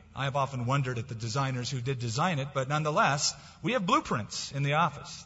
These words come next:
This thing was designed. Or this little clock that I have here to tell me when to quit. Um,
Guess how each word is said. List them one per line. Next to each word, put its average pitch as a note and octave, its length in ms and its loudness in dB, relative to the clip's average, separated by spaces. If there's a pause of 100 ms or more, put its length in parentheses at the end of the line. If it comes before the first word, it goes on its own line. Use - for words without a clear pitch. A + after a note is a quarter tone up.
(120)
This E3 100 -8
thing D#3 160 -4
was B2+ 140 -2
designed. A2 340 -6 (1040)
Or F3 140 2
this F#3+ 180 0
little E3+ 140 2
clock F3+ 360 4
that D3+ 80 0
I C#3 100 4
have B2+ 240 0
here A#2+ 140 0
to A#2+ 80 -4
tell C#3 180 -2
me C3+ 100 -2
when B2 140 -4
to A#2 60 -4
quit. C#3 340 0 (540)
Um, B2+ 320 2